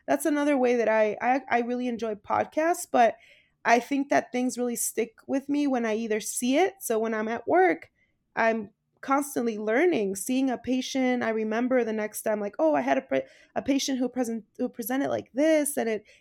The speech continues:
it stays in my memory when I make those connections. But when I hear it as well, when I'm, you know, in the car listening to the podcast,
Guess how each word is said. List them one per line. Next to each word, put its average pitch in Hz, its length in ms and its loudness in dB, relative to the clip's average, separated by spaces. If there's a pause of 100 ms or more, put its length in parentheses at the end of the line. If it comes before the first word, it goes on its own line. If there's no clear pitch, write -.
(160)
it 254 120 0
stays 294 340 0
in 285 100 0
my 247 100 0
memory 226 480 -2
when 208 160 -2
I 208 120 -2
make 208 260 -4
those 208 240 -6
connections. 277 800 -4 (320)
But 240 120 4
when 240 140 2
I 240 100 0
hear 254 320 0
it 269 120 4
as 208 180 -2
well, 226 340 2
when 214 140 -2
I'm, 202 320 -4
you 214 100 -6
know, 202 160 -2
in 208 120 -4
the 208 80 -8
car 208 420 -4
listening 202 400 -6
to 196 100 -20
the 196 60 -16
podcast, 269 720 0